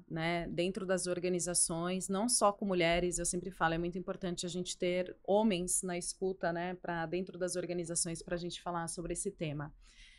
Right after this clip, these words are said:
É, sim, eu acredito que estamos evoluindo, então, majoritariamente, esses cargos, empresas de tecnologia, né,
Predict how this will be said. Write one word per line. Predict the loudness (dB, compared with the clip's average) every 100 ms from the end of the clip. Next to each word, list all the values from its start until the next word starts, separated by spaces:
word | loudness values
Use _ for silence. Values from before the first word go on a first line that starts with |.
| -20 2
É, | 4 6 2 2
sim, | 4 4 4 0 -4
eu | 0
acredito | 0 0 -2 -4 -4 -10
que | -4
estamos | -4 2 4 4 2
evoluindo, | 0 0 -2 -2 -2 -4 -6
então, | -8 -8 -2 0 0 0 -2 -2 -2 -2 -4 -6 0
majoritariamente, | 2 2 0 -4 -2 0 2 0 -2 -2 -2 -2 -2
esses | -2 -4 -6 -6
cargos, | 0 4 4 2 -2 -6
empresas | -6 -4 -4 -4
de | -4
tecnologia, | -6 -4 -2 -2 -2 -4 -2 -2
né, | 0 0 -2